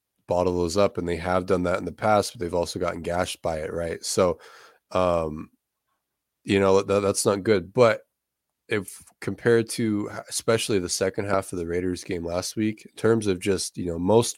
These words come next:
good run defenses sourced from defensive line winning blocks and then linebackers getting, reading the play right and getting into the right gap at the right time, et cetera, right? The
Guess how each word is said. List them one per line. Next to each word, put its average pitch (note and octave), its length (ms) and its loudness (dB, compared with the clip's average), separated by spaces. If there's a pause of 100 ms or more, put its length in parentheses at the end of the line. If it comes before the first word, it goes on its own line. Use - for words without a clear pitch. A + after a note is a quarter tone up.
good G2+ 220 2
run F2+ 180 2
defenses F2+ 540 -4
sourced F2+ 400 -2
from E2 360 -4 (460)
defensive G#2 500 0
line F#2+ 280 4
winning F#2 220 0
blocks F2 500 -2
and F2 260 -6
then F2 120 -2
linebackers F2+ 680 0
getting, E2+ 520 -4
reading F#2 280 0
the F2+ 80 0
play F2 280 0
right E2+ 180 -2
and E2+ 80 -8
getting F2 240 -4
into F2 140 -4
the E2 100 -4
right E2 240 -4
gap D#2+ 340 -6
at - 140 -18
the E2+ 80 -8
right E2 180 -8
time, D#2+ 300 -10
et - 60 -12
cetera, D#2+ 340 -4
right? D#2+ 220 -8 (1400)
The A2+ 180 -2